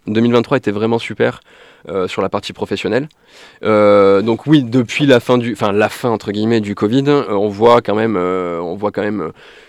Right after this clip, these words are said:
une multiplication des demandes, euh, sur la partie professionnelle. Ça oui. Contrairement à deux mille vingt, deux mille vingt, entre deux mille vingt et deux mille vingt-deux, c'était beaucoup plus calme. Et c'est là qu'on a créé nos événements publics, euh, si tu veux qu'on en reparle après.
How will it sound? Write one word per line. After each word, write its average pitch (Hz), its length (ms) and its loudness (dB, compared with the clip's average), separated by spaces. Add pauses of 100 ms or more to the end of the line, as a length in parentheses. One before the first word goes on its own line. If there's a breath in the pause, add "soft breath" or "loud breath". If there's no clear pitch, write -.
une 104 200 -4
multiplication 120 760 0
des 113 100 0
demandes, 113 380 0
euh, 117 220 -2
sur - 160 -8
la 98 80 -6
partie - 180 -8
professionnelle. 95 460 -12 (440)
Ça - 160 -12
oui. 85 60 -12 (240)
Contrairement 110 500 2
à 110 120 2
deux 113 100 -2
mille 113 220 -6
vingt, 120 180 0
deux 113 140 -6
mille 113 180 -6
vingt, 104 180 -6
entre 104 220 -10
deux 113 140 -4
mille 120 160 -4
vingt 127 80 0
et - 20 -4
deux 120 80 -2
mille 117 140 -4
vingt-deux, 117 200 0
c'était 113 240 -6
beaucoup 104 280 -8
plus 107 100 -10
calme. 113 300 -2 (420 soft breath)
Et - 60 -16
c'est 101 140 -6
là 107 100 0
qu'on 104 160 -4
a 95 80 -4
créé 104 180 -4
nos 107 120 0
événements 104 340 -2
publics, 101 340 -12
euh, 95 420 -12
si - 140 -20
tu 90 140 -18
veux 95 60 -12
qu'on 98 160 -8
en 95 40 -8
reparle 98 240 -6
après. 117 300 -6